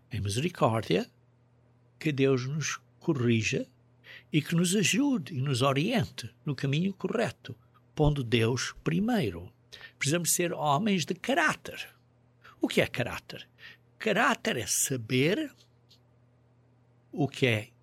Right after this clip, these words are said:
correto do errado e decidir fazer o correto e fazer o correto mesmo debaixo de dificuldades e, e pressão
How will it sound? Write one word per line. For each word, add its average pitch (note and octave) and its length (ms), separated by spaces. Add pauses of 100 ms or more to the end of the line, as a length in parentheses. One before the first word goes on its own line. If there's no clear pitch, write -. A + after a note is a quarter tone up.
(360)
correto A#2+ 720 (220)
do G#2+ 160
errado F#2+ 600 (920)
e C3+ 100
decidir D#3+ 760
fazer A#2+ 440
o G2+ 60
correto G2+ 720 (220)
e F#3 140
fazer F#3 540
o A#3 100
correto F3 640
mesmo A3 640
debaixo D#3 680
de C3+ 140
dificuldades C#3 1400 (420)
e, C3 100
e B2 40
pressão F#3 800